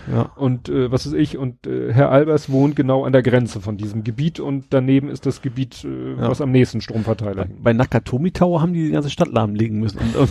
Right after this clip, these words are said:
Speaker 1: um das Hochhaus abzuklemmen.
Speaker 2: Ja, das war ja, war ja auch nicht in Deutschland. In Deutschland könntest du wahrscheinlich neuralgisch
Speaker 1: <laughs>
Speaker 2: lahmlegen.
Speaker 1: Ja.
Speaker 2: Gut.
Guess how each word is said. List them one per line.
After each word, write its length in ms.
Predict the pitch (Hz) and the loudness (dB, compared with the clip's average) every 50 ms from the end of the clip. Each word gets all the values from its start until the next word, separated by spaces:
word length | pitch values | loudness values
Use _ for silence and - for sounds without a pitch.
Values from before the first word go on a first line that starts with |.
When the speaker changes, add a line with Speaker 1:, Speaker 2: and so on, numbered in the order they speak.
| - - - | 0 0 2
Speaker 1:
um 100 | 202 - - | 2 2 4
das 260 | - 160 131 - - | 2 0 0 0 0
Hochhaus 580 | - 160 147 - - - 139 135 123 - - - | 2 2 2 2 0 0 2 2 2 0 0 -2
abzuklemmen. 800 | 139 127 - - - - - - - - 147 131 117 117 110 - - 104 98 98 - | -2 -2 -2 -4 -12 -12 -10 -10 -10 -6 -2 0 0 0 -2 -6 -6 -6 -6 -4 -2
Speaker 2:
Ja, 100 | 113 117 | 0 0
das 180 | 110 110 - - 120 | 2 2 0 0 0
war 100 | 117 110 | 0 -2
ja, 240 | 104 104 107 107 95 | -2 -2 -2 0 0
war 100 | 117 120 | 0 0
ja 80 | 110 104 | 0 0
auch 100 | 107 127 | 0 0
nicht 120 | 127 - 120 | -2 -2 -4
in 80 | 113 | -6
Deutschland. 500 | 101 101 101 107 - - 139 104 92 98 | -6 -6 -8 -8 -6 -8 -8 -8 -6 -6
In 120 | 101 104 - | -6 -4 -2
Deutschland 400 | 120 131 139 135 - 135 123 170 | 0 0 0 0 -2 -2 -2 -2
könntest 300 | 135 131 123 113 - - | -2 -4 -4 -6 -8 -8
du 80 | 113 | -6
wahrscheinlich 480 | 113 107 - 120 113 110 107 104 - - | -6 -6 -6 -6 -6 -6 -6 -6 -6 -6
neuralgisch 920 | 120 123 120 117 117 110 117 120 131 135 120 123 120 - - 139 - - - - - - - - | -6 -4 -2 0 2 4 4 6 6 4 4 0 -4 -4 -4 -6 -6 -6 -8 -8 -8 -8 -6 -4
Speaker 1:
<laughs> 1080 | - 123 - - - - - - - - - - - - - - - - - - - - | -6 -6 -6 -6 -10 -10 -10 -12 -14 -20 -20 -20 -20 -20 -20 -20 -20 -20 -18 -16 -8 -4
Speaker 2:
lahmlegen. 640 | 110 113 107 104 104 104 98 92 95 92 92 98 98 120 | 0 0 2 2 0 -2 -4 -6 -6 -6 -8 -6 -4 -4
Speaker 1:
Ja. 1080 | 98 85 76 - - - - - - - - - - _ _ - 127 - _ - 135 - | -4 -4 -4 -8 -12 -18 -20 -20 -20 -20 -20 -20 -20 _ _ -4 -4 -4 _ -6 -4 -2
Speaker 2:
Gut. 260 | - 214 202 151 113 | 0 2 2 2 0